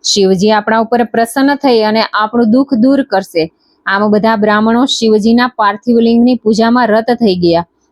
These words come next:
આ હકીકતથી પેલા દૂષણ અસુરને ખબર પડી.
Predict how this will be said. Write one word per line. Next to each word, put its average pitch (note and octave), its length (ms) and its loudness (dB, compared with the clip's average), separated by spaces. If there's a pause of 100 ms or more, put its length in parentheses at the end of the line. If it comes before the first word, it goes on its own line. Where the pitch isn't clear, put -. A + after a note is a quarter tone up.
(140)
આ G3 220 0
હકીકતથી A#3 680 -2
પેલા A#3+ 280 0
દૂષણ A3+ 420 0
અસુરને A#3+ 500 -2
ખબર C4 340 0
પડી. F#3+ 360 -2